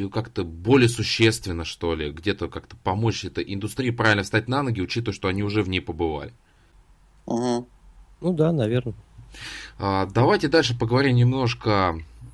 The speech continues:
Speaker 1: о таких инструментах, как редкие вот блоги, сайты о клиентском сервисе, которые появляться стали, ну, не так давно. А, также можно наткнуться на появление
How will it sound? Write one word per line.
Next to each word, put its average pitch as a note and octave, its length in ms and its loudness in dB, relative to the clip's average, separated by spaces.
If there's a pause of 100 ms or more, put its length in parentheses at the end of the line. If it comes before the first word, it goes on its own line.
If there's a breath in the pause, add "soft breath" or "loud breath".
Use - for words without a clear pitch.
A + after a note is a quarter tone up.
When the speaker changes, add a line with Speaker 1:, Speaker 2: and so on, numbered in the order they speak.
(320)
Speaker 1:
о G#2+ 340 2
таких A#2+ 320 -2
инструментах, A#2 460 0
как F#2+ 100 -8
редкие A2+ 400 2
вот E2+ 260 -4
блоги, B2 480 4
сайты C3 520 2
о A#2+ 40 4
клиентском A#2 380 2
сервисе, D#3+ 320 0
которые A#2+ 320 0
появляться B2+ 460 0
стали, B2 320 2
ну, C3 160 0
не C3 160 -2
так B2 200 0
давно. A#2+ 520 2 (840 loud breath)
А, E2+ 260 -4 (280)
также B2 340 4
можно A#2+ 600 2 (200)
наткнуться A#2+ 720 -2
на A2 160 0
появление A#2+ 580 0